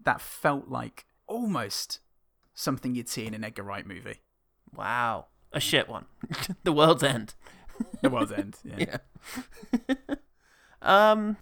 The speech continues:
Speaker 2: they had access to two weapons that fired blanks.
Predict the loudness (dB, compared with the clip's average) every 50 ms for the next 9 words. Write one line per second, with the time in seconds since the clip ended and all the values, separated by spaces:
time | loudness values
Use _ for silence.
0 | -4 0 0 2 4 4 2 2 0 -6 -20 0 4 6 8 8 6 4 0 0
1 | 0 -2 -4 -6 -10 -10 -8 -8 -6 -4 -4 -2 -2 -2 2 2 2 2 2 0
2 | -2 -2 -2 -4 -6 -6 -4 -2 0 0 0 -2 -4 -2 -2 -2 -2 -2 -4 -6
3 | -8 -8 -8